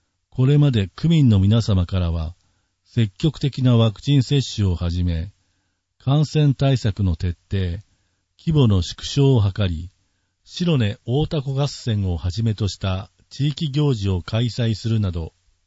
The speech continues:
感染症の拡大防止に配慮しながら、地域を盛り上げていただきました。飲食店の皆様からは、時短要請にも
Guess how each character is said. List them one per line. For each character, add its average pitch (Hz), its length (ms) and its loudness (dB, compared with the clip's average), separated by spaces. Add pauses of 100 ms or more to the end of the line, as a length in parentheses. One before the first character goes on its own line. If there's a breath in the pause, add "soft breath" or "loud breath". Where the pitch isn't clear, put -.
(280)
感 147 240 0
染 151 260 2
症 139 240 2
の 127 120 4
拡 113 300 -2
大 127 220 4
防 117 220 2
止 107 160 -2
に 101 260 2 (260)
配 151 280 0
慮 110 160 0
し - 160 -6
な 110 120 2
が 98 160 0
ら、 95 260 -2 (340)
地 151 260 2
域 107 260 -2
を 87 120 2
盛 101 240 4
り 139 40 4
上 139 100 4
げ 113 100 2
て 92 120 -2
い 82 60 -4
た 104 80 -2
だ 98 140 0
き 101 100 -4
ま 92 140 2
し - 100 -8
た。 82 200 -12 (1300)
飲 147 180 6
食 156 260 0
店 120 200 4
の 101 120 4
皆 107 200 4
様 95 240 2
か 98 140 -4
ら 90 140 0
は、 80 260 -6 (580)
時 107 220 -4
短 151 260 4
要 156 240 4
請 98 300 0
に 104 160 4
も 92 320 0